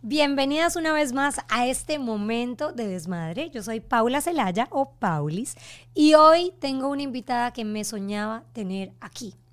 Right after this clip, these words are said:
Es, creo yo, la mamá más viral de las redes sociales, la que más nos hace reír, una de las que más comparten en todos los chats. Pero hoy la van a conocer detrás de cámaras y van a entender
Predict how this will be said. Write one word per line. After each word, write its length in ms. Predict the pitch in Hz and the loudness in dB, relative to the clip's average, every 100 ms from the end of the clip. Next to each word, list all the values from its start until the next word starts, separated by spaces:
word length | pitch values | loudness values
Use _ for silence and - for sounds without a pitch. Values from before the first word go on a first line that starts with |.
| _ - - - - | _ -20 -20 -20 -12
Es, 380 | - 254 269 - - _ | -4 -2 -2 -6 -16 _
creo 320 | - 285 302 | 0 2 2
yo, 340 | 208 175 175 196 _ | 0 -4 -6 -8 _
la 260 | 226 214 214 | -6 -4 -2
mamá 360 | 220 220 233 233 | -4 -4 -6 -6
más 320 | 269 320 330 | -4 -2 0
viral 280 | 311 359 359 | 2 4 4
de 80 | 359 | 4
las 140 | 302 | 2
redes 200 | 214 214 | 0 -2
sociales, 580 | 220 254 190 151 196 - - | -4 -6 -6 -6 -8 -12 -10
la 240 | 214 202 | -6 -6
que 120 | 196 202 | -6 -10
más 300 | 196 226 240 | -8 -8 -6
nos 220 | 247 262 | -8 -6
hace 240 | 277 269 | -6 -6
reír, 400 | 202 196 190 185 - - - - | -6 -4 -4 -6 -12 -20 -20 -12
una 220 | - 277 349 | -4 0 2
de 60 | |
las 180 | 330 285 | 0 -2
que 120 | 254 | -2
más 360 | 220 240 262 269 | -2 0 0 0
comparten 680 | - 302 262 285 277 285 254 | 2 2 6 6 6 2 0
en 140 | 226 | 0
todos 260 | 226 208 247 | 2 2 2
los 220 | 226 - | -2 -4
chats. 480 | - 175 185 - - - - - _ - | -6 -6 -6 -12 -14 -18 -20 -20 _ -12
Pero 280 | 226 208 208 | -6 -4 0
hoy 440 | 247 269 196 175 - - | 4 4 4 -4 -10 -8
la 180 | 196 | -4
van 140 | 180 180 | -4 -4
a 80 | 202 | -8
conocer 600 | 220 190 185 208 196 330 | -8 -8 -6 -6 -6 -8
detrás 680 | 220 180 190 - 240 214 214 | -8 -6 -6 -6 -4 -2 -4
de 120 | 185 233 | -6 -6
cámaras 600 | 220 165 147 185 - - - - - - | -4 -4 -6 -10 -16 -20 -20 -20 -18 -6
y 100 | 226 | -2
van 160 | 226 | -2
a 20 | |
entender 500 | 254 269 262 240 233 | -2 -4 -2 -2 -4